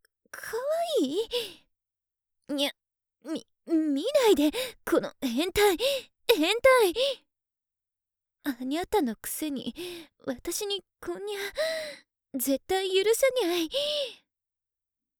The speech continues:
かわいいって言うにゃ。やめて、本当に恥ずかしいから、やめて。こ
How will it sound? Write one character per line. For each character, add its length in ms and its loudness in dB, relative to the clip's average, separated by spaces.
か 140 -8
わ 180 -4
い 40 -10
い 180 0
っ 20 -2
て 220 -8
言 160 -4
う 20 0
に 180 2
ゃ。 60 -14
や 280 -6
め 200 -2
て、 100 0
本 320 0
当 140 4
に 100 0
恥 240 -4
ず 60 4
か 120 -4
し 180 2
い 40 -2
か 120 -8
ら、 100 -10
や 120 -2
め 80 -12
て。 280 -2
こ 60 -12